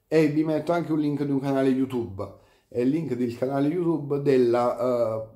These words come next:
del Dipartimento della Protezione Civile,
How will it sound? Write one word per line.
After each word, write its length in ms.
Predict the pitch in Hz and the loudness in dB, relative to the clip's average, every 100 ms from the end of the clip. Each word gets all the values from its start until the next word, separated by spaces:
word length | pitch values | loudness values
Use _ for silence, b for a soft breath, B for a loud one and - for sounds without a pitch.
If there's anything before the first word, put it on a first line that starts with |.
| _ _ | _ _
del 260 | 135 143 | 0 0
Dipartimento 720 | 143 156 156 - 147 135 139 | 0 -2 -4 -6 -6 -6 -4
della 240 | 135 131 123 | -2 -2 -2
Protezione 560 | 123 123 123 127 120 | -2 -4 -4 -4 -4
Civile, 540 | 110 113 98 - - | -6 -8 -8 -8 -14